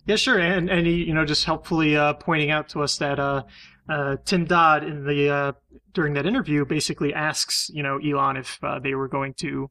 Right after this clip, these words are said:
catch the, uh, Super Heavy first stage with, uh, the grid fins, and, uh, he, uh, said no. And, uh, if you look at, uh, you know, the Super Heavy, you can see basically a pair of, uh, hook-like fittings that are, you know, sitting up top near the grid fins.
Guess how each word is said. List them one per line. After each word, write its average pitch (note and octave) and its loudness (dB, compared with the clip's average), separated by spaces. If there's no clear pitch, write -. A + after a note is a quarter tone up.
catch - -4
the, D3+ 0
uh, C#3+ -2
Super F3 -4
Heavy C#3+ -4
first D3+ -4
stage C#3+ -6
with, D3 -8
uh, D3 -4
the D#3+ -12
grid F3 0
fins, C#3 -4
and, C#3 -4
uh, C#3 -4
he, C#3+ -4
uh, C#3 -4
said D#3 -4
no. E3 -2
And, C#3 -10
uh, C#3 -6
if D#3 -10
you D#3 2
look E3+ 2
at, E3+ -2
uh, D3+ 0
you D3+ -10
know, C#3+ -6
the C#3 -4
Super F#3 0
Heavy, D#3+ 0
you C#3+ -6
can D3+ -6
see - -2
basically D3+ -2
a C#3 -2
pair D#3 -2
of, C#3+ -8
uh, C#3+ 0
hook-like E3+ -4
fittings D3 -4
that C#3+ -4
are, C#3 -4
you F3+ -8
know, C3+ -6
sitting E3 0
up - -4
top G#3 0
near A3 -2
the D3 -6
grid C#3+ -6
fins. C#3+ -10